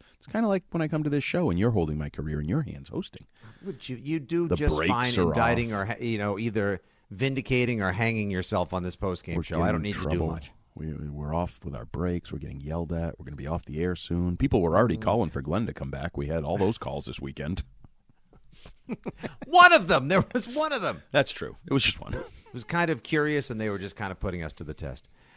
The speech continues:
Speaker 2: Of course, we are brought to you by Zudy. Build any app your company needs in a week. Visit Zudy, that's Z U D Y dot com, for your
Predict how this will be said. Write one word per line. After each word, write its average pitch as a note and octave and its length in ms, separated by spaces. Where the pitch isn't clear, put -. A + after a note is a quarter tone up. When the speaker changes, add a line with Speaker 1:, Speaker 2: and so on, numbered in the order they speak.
Speaker 2:
Of - 100
course, C3+ 240
we B2+ 100
are A#2+ 100
brought A#2 220
to A#2 80
you G#2+ 40
by F#2 160
Zudy. C3+ 360
Build A2 220
any G#2 200
app G2 160
your F#2+ 80
company G#2+ 380
needs A2+ 240
in A2+ 80
a A#2 40
week. C3 200
Visit B2+ 300
Zudy, G3+ 360
that's C#3 240
Z D3+ 140
U G3 200
D F3 240
Y D3 340
dot C3+ 300
com, A#2 320
for F#2+ 280
your A#2 480